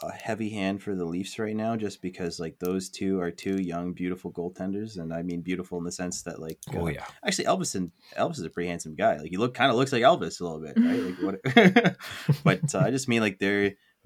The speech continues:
Speaker 1: they, they are good. They were playing really well the past couple of seasons, and, uh, I don't know how they're doing so far. I haven't paid attention to Columbus. Maybe they're shit. Maybe they're good. You two would know me-, better than me, but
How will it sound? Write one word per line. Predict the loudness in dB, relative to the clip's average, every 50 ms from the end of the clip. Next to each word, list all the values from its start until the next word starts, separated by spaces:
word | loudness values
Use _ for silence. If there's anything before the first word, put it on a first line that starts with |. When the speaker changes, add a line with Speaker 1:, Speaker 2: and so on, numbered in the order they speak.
| -20 -20 _ _ _
Speaker 1:
they, | -6 -6 -4 -4 -10 -4
they | 0 0 2 2
are | 2 0
good. | 2 2 2 2 2 0 -2 -4 -10 _
They | -2 0 0 0
were | 0 0 2 2 0 0
playing | -2 _ -4 -2 0 0 2 2
really | 2 2 2 2 2
well | 2 2 2 2 2 2 0
the | -2
past | -4 -2 -2 -2 -2 -2 -8 -10
couple | -10 -8 _ -12
of | -12
seasons, | -10 -8 -6 -6 -6 -4 -4 -4 -4 -4 -6 -6
and, | -6 -4 -4 -6 _ -4
uh, | -2 0 0 0 0 -2 _ _ -20 _ _ _
I | -8
don't | -4 -2 -2 0 0
know | 2 2 0
how | 2 0 0 0
they're | 0
doing | -2 -2 -2 -4 -2
so | -4 -4 -4 -4 -6
far. | -4 -2 -2 0
I | 0
haven't | 0 -2 -6 -6
paid | -4 -6
attention | -6 -4 -4 -6 -6 -6
to | -8 -10
Columbus. | -6 -6 -4 -4 -2 -4 -6 -8 -8
Maybe | -10 -10 -8
they're | -8 -8 -8
shit. | -8 -8 -10 -10 -10 -8
Maybe | -10 -10 -10
they're | -10 -10
good. | _ -4 -4 -4 -4 -6 _ _ _ -20 _ _
You | -6 -4 -4 -4
two | -4 -6 -8 -6 -4 -2
would | -2 -4 -4
know | -4 -6 -4
me-, | -2 -4 -4 -4 _
better | -2 -2 -2
than | -2 -2 -2 -2
me, | 0 0 0 -2 0 _
but | 0 0 0 _